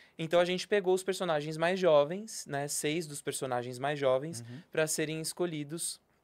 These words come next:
Speaker 1: não só, tá? Porque tem muitos profissionais que também tão sen-, tão le-, é, mandando materiais pra esses personagens, mas a gente
Speaker 2: Ah, isso que eu queria saber.
Speaker 1: escolheu,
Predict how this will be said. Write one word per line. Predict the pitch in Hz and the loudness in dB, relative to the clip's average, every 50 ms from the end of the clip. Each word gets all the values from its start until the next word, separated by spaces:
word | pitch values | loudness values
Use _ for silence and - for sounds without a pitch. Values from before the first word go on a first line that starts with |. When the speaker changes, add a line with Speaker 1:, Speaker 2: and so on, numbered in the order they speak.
| _ | _
Speaker 1:
não | - 143 151 156 165 | -8 -4 -2 -2 -2
só, | 165 - - 156 131 131 156 180 | -2 0 4 6 6 6 6 4
tá? | - - 143 147 151 | 2 0 2 2 0
Porque | 151 _ - 135 | -2 _ -12 -10
tem | 127 - 131 131 | -8 -6 -8 -6
muitos | 131 135 143 147 - | -6 -8 -10 -10 -10
profissionais | - 151 139 - - 139 127 127 - | -10 -10 -8 -8 -6 -6 -6 -6 -8
que | - _ | -8 _
também | 139 127 127 127 | -6 -6 -6 -6
tão | 127 - 147 143 135 139 _ _ | -6 -6 -6 -6 -6 -10 _ _
sen-, | - - - 139 131 131 123 _ | -12 -8 -6 -6 -8 -8 -10 _
tão | _ - 135 131 131 127 127 127 127 123 | _ -6 -4 -4 -4 -6 -8 -8 -10 -8
le-, | 117 123 127 - - | -6 -6 -6 -6 -4
é, | - 123 123 | -4 -2 -2
mandando | 120 123 123 131 131 123 120 127 131 135 | -2 -2 -4 -6 -6 -4 -4 -4 -4 -4
materiais | 131 127 123 - 127 123 123 120 117 - | -4 -6 -6 -4 -2 -2 -2 -2 -2 -4
pra | - 127 | -6 -8
esses | 120 117 - - | -6 -6 -10 -8
personagens, | - 135 127 - 139 131 131 143 156 165 | -8 -8 -8 -6 -4 -4 -4 -4 -4 -4
mas | 165 147 143 | -4 -4 -4
a | 147 | -4
gente | 147 147 - 165 | -6 -4 -6 -6
Speaker 2:
Ah, | 143 143 143 143 139 | -6 -6 -6 -6 -6
isso | 135 160 180 | -6 -6 -4
que | - | -4
eu | 180 | -2
queria | 165 165 170 | 0 0 0
saber. | 170 - 185 180 185 | 2 4 4 4 4
Speaker 1:
escolheu, | 185 180 170 165 160 165 170 185 190 | 4 4 2 2 4 2 2 0 -2